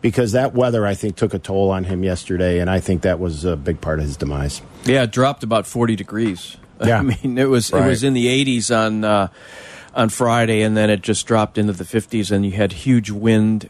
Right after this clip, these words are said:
Speaker 2: going on, et cetera. So, uh, you're right, Mike. I mean, his body is not allowing him to do it. I will say, though, when he, he looked like he was gonna miss the cut on Friday,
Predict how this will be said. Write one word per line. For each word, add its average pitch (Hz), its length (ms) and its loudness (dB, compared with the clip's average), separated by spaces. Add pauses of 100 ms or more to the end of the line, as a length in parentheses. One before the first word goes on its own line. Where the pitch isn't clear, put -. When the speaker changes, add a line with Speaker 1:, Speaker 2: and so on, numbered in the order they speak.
Speaker 2:
going 107 360 2
on, 101 320 2
et 95 140 -2
cetera. 95 460 0
So, 107 380 2
uh, 98 420 2 (640)
you're 123 180 4
right, 120 220 4
Mike. 104 300 -2
I 104 40 0
mean, 101 200 0
his 107 200 0
body 101 400 0
is 95 220 -4
not 104 220 4
allowing 98 420 2
him 95 140 -6
to - 100 -20
do 120 220 2
it. 98 100 -2 (380)
I 117 80 4
will 151 180 4
say, 220 360 2
though, 98 260 -4 (680)
when 117 280 2
he, 175 640 2
he - 260 0
looked 185 300 -2
like 151 160 2
he 156 40 0
was 131 140 0
gonna 123 180 2
miss 135 280 2
the 110 100 0
cut 107 220 2
on 92 140 0
Friday, 107 580 0